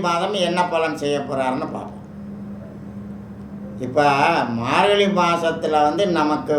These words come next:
வந்து நம்ம ராசியிலேருந்து பத்தாம் இடத்துல சூரியன் வந்துட்டாருங்க.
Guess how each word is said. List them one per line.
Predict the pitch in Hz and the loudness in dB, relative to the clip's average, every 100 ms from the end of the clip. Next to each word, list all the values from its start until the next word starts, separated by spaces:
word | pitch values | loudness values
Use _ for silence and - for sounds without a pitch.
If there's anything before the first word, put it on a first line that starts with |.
| 143 | 4
வந்து | 156 175 175 135 117 - - - - - | 4 6 6 6 2 -4 -10 -12 -10 -4
நம்ம | 135 139 143 139 | 0 4 6 6
ராசியிலேருந்து | 151 185 196 175 156 151 202 - | 4 4 4 4 4 4 0 2
பத்தாம் | 143 143 190 190 180 | 2 4 4 4 4
இடத்துல | 165 156 151 143 135 | 2 2 0 0 -2
சூரியன் | 160 175 165 143 | 0 4 4 4
வந்துட்டாருங்க. | 131 123 135 127 127 | 2 2 4 4 2